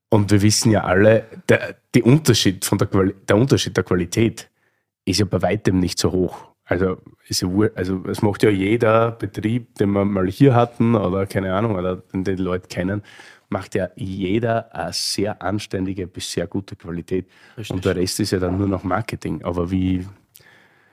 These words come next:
Speaker 1: gibt's so diverse Schmähs, so die Weine zu verknappen künstlich oder sonst?
Speaker 2: Was heißt Schmäh,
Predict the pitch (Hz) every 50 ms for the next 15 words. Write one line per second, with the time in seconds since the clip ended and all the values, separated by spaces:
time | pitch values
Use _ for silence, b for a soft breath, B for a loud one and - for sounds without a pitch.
0 | b b b - 107 104 - - 113 98 - 104 98 95 87 95 98 - 101 95
1 | 95 92 - - - - - 92 92 107 135 143 - - 127 127 123 117 120 104
2 | 104 92 92 101 107 - - 98 - 98 92 104 104 101 113 - - 131 123 -
3 | - 120 131 - - - - 117 117 113 - 104 104 101 101 107 107 107 - -
4 | - 117 110 - 131 120 - - - - - 123 123 117 90